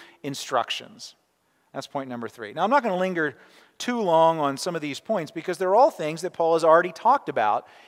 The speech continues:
in First Thessalonians. So we've already discussed them at, uh, at greater length this,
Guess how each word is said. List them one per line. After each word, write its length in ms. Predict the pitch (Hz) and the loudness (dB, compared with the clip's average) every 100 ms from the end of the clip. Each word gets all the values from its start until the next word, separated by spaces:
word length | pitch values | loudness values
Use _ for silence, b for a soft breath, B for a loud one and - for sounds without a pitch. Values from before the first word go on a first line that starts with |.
| B | B
in 220 | - 170 185 | -4 -4 -4
First 340 | - 165 - | 0 0 0
Thessalonians. 720 | 208 170 160 202 262 131 110 | -4 -4 0 2 2 -2 -8
So 80 | 160 | -6
we've 140 | 156 | 0
already 240 | 160 185 185 | 4 4 2
discussed 480 | 175 - 214 233 160 | -4 0 0 0 -2
them 120 | 139 | -4
at, 280 | 156 165 196 | -4 -4 -4
uh, 180 | 180 139 | -6 -6
at 220 | - 151 139 | -6 -6 -2
greater 340 | 147 214 180 | 0 2 0
length 320 | 135 131 139 | -2 -4 -8
this, 300 | - 135 - | -8 -8 -8